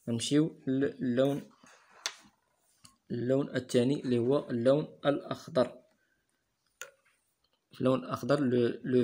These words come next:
vert، قالوا لنا nombre en-، compris entre deux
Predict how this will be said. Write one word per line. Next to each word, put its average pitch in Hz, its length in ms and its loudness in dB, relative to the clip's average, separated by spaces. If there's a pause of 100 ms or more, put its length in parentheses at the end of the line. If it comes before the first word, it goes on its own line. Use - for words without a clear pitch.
vert، 135 380 4
قالوا 113 220 2
لنا 139 320 2 (360)
nombre 139 500 4 (240)
en-، 131 180 0 (360)
compris 127 500 0
entre 127 280 -4
deux 127 100 -4